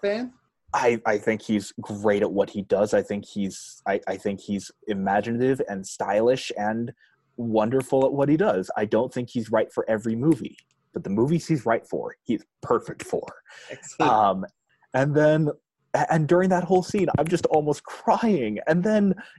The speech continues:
Speaker 2: during the ending scene, when, when it's Aunt Lucy's birthday,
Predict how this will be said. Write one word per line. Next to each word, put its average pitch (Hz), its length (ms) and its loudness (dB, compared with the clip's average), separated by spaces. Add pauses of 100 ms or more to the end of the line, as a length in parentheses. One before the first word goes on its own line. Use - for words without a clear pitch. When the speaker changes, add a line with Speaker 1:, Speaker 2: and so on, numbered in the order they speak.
(140)
Speaker 2:
during 190 360 4
the 180 180 6
ending 190 380 4
scene, 165 680 -2
when, 160 560 4 (540)
when 170 180 4
it's 170 140 -2
Aunt - 260 -2
Lucy's 180 380 -2
birthday, 156 640 4